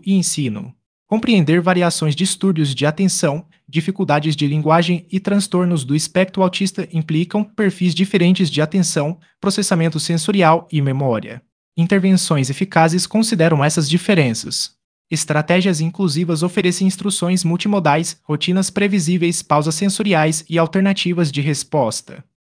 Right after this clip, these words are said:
Use suportes visuais e tempo extra quando necessário. Exemplo de adaptação: para uma criança com hipersensibilidade sensorial, permita fone de ouvido durante atividades escritas. Para outra com déficit de atenção,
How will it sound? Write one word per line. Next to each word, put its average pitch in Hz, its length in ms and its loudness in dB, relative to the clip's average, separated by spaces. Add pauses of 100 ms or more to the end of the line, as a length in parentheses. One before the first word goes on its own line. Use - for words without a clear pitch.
(140)
Use 196 200 2
suportes 185 520 2
visuais 151 640 2
e 180 80 -2
tempo 185 300 2
extra 190 240 0
quando 180 260 2
necessário. 156 760 0 (360)
Exemplo 147 360 0
de 156 100 0
adaptação: 180 680 0 (140)
para 202 140 2
uma 196 180 4
criança 147 440 -2
com 180 180 0
hipersensibilidade 180 1000 0
sensorial, 175 640 0 (160)
permita 143 360 -2
fone 165 360 -2
de 143 100 -2
ouvido 160 320 0
durante 175 320 0
atividades 165 600 0
escritas. 139 640 -6 (200)
Para 208 200 2
outra 170 280 -2
com 190 140 -2
déficit 180 500 0
de 156 120 -2
atenção, 160 580 -2